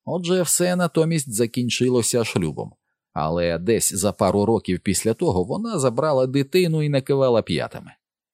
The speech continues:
Мабуть, то було мудрим рішенням, коли знати, яким він тоді був. Френкі того типу хлопець, котрого могло виправити, либонь, аби він повоював з німцями чи єпошками,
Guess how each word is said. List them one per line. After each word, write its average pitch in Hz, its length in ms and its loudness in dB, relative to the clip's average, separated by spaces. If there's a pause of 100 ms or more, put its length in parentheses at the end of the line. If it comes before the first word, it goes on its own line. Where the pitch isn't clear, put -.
(100)
Мабуть, 135 400 -2
то 160 120 2
було 156 320 2
мудрим 90 480 2
рішенням, 87 540 0
коли 95 260 4
знати, 92 320 0
яким 92 360 0
він 90 220 -2
тоді 90 340 0
був. 82 320 0 (520)
Френкі 117 400 -4
того 107 320 2
типу 107 320 2
хлопець, 110 640 0 (100)
котрого 123 460 2
могло 127 340 4
виправити, 123 540 2
либонь, 120 420 2
аби 117 380 2
він 113 240 2
повоював 117 580 2
з 101 100 -2
німцями 110 680 2
чи 117 200 0
єпошками, 113 800 0